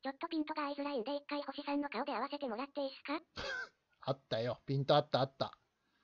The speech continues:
Speaker 2: こんな感じ。墨入れすると、これ今流し込みで、スーッと流れてった。細いところに。で、なんかもっと何、彫刻刀で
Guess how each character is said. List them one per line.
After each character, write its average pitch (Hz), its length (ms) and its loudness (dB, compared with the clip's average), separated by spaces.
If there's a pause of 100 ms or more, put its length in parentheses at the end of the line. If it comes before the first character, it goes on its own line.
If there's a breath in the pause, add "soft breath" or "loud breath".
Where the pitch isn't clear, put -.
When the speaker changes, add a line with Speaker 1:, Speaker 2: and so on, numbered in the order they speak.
(760)
Speaker 2:
こ 151 100 4
ん 165 80 4
な 170 100 8
感 165 300 10
じ。 147 340 6 (720)
墨 143 300 4
入 139 100 6
れ 135 120 6
す 143 120 2
る 131 80 4
と、 120 220 2
こ 180 140 4
れ 185 80 10
今 156 160 6
流 123 40 2
し 139 320 6
込 147 120 4
み 135 120 2
で、 123 260 2 (520)
ス - 240 2
ー 190 220 12
ッ - 0 - (120)
と 151 100 0
流 127 220 6
れ 123 80 4
て 120 120 -2
っ - 20 -2
た。 - 260 -6 (220)
細 143 340 6
い 120 40 2
と 117 100 0
こ 110 80 -2
ろ 104 60 -4
に。 113 140 -12 (1400)
で、 185 160 8
な 208 140 12
ん - 20 4
か 165 100 10
も 196 160 10
っ 220 120 4
と 160 100 4
何、 135 260 6
彫 196 220 10
刻 214 260 10
刀 214 180 10
で 240 200 8